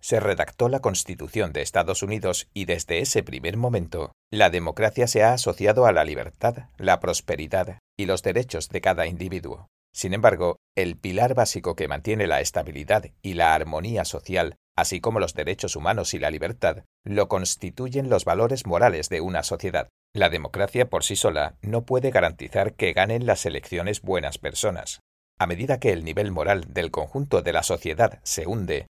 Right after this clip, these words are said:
los candidatos que ganan pueden ser los que se especializan en una retórica vacía, incendiaria o que son propensos al nepotismo.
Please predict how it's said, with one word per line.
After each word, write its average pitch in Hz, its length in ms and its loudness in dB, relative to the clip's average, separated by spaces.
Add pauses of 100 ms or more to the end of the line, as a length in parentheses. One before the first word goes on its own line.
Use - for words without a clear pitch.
(160)
los 104 180 2
candidatos 95 600 4
que 110 140 0
ganan 98 360 4
pueden 120 260 2
ser 127 240 2
los 123 200 2
que 107 100 0
se 101 160 0
especializan 98 720 -2
en 101 100 0
una 123 200 2
retórica 98 600 0
vacía, 92 640 -2
incendiaria 87 920 0
o 104 160 -2
que 92 120 -4
son 135 240 0
propensos 110 580 -2
al 80 140 0
nepotismo. 87 600 -4